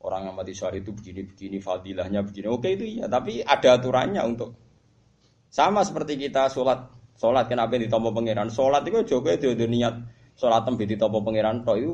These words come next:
hadir nafsi. Sholat nang ditampa pangeran, kok nak ditampa aku dilebokno swarga, ujung-ujunge engko nang ngloni bidadari.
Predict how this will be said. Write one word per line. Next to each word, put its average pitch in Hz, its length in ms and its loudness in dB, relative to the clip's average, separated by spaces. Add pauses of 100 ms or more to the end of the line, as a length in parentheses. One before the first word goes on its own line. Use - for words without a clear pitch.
hadir 117 320 0
nafsi. 117 400 -6
Sholat 95 400 -4 (640)
nang 98 160 -8
ditampa 95 400 -4
pangeran, 95 480 -10
kok - 80 -8
nak - 160 -6
ditampa 107 400 -4
aku 101 160 -10
dilebokno 98 400 -12
swarga, 92 400 -6
ujung-ujunge 196 560 -4
engko 151 160 -2
nang 120 160 0
ngloni 113 280 2 (680)
bidadari. 90 560 -8